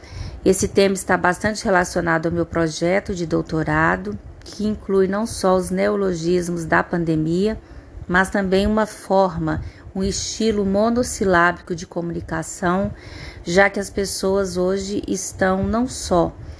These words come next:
encurtando espaço, mas também linguagem.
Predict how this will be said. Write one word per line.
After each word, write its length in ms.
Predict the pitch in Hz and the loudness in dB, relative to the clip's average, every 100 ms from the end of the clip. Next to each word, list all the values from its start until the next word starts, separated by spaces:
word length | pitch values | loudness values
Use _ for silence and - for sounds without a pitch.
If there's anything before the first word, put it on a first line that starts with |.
| - - | -16 -8
encurtando 800 | 208 233 233 220 - 185 175 180 | -2 -2 0 -4 -2 0 2 2
espaço, 800 | 196 - - 185 180 196 - 220 - - - - | -2 -6 0 4 4 2 -4 -12 -12 -16 -16 -6
mas 320 | 185 185 190 - | 0 2 0 -4
também 420 | 214 208 180 185 | -4 0 0 0
linguagem. 640 | 202 208 175 156 151 - | -4 -2 -2 -2 -4 -8